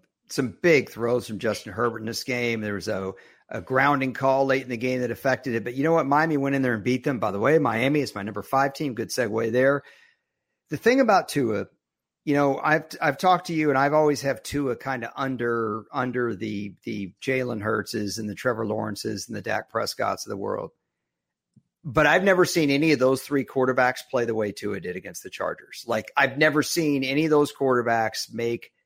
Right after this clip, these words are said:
the kind of throws that Tua made. Tua made a throw to Tyreek Hill in the end zone, short throw. It was about eight yards that literally you couldn't have handed the ball to the guy any better.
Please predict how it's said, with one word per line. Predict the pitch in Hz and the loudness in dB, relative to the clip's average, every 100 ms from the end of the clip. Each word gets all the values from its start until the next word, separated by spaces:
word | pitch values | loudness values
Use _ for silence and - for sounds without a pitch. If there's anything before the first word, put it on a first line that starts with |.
| _ _ _ _ 123 104 _ | _ _ _ _ -20 -20 _
the | 135 | -6
kind | - - - 156 180 165 | -6 -10 -4 2 4 4
of | 147 - | 2 0
throws | - 117 117 104 95 - | -6 0 2 2 -2 -8
that | 107 90 | -8 -8
Tua | - 123 107 | -4 -2 -2
made. | - | -4
Tua | - 277 294 | -2 0 2
made | 226 156 | 2 2
a | |
throw | - - 131 135 135 | -2 -2 2 4 4
to | 120 | -2
Tyreek | - 139 127 139 131 | -4 0 0 0 -2
Hill | 135 120 | -2 -2
in | |
the | 117 123 | -2 -4
end | 107 | -4
zone, | 98 92 | -6 -4
short | - 233 233 - | 2 4 2 2
throw. | 160 135 101 | 2 2 0
It | 107 | -6
was | - | -2
about | 175 143 | 0 2
eight | 156 143 | 0 0
yards | 127 120 110 95 - _ _ _ _ | 2 2 2 -2 -12 _ _ _ _
that | 180 190 | 0 4
literally | 214 262 202 170 | 4 4 4 2
you | 180 | 0
couldn't | - 233 | 2 2
have | 170 | 2
handed | - 175 202 175 | 0 -2 0 0
the | 120 | 0
ball | 104 110 82 - - | -2 -4 -4 -10 -8
to | 143 | -6
the | 117 | -2
guy | 113 110 104 | 0 0 0
any | 101 | -4
better. | 87 101 95 90 | -6 -6 -4 -6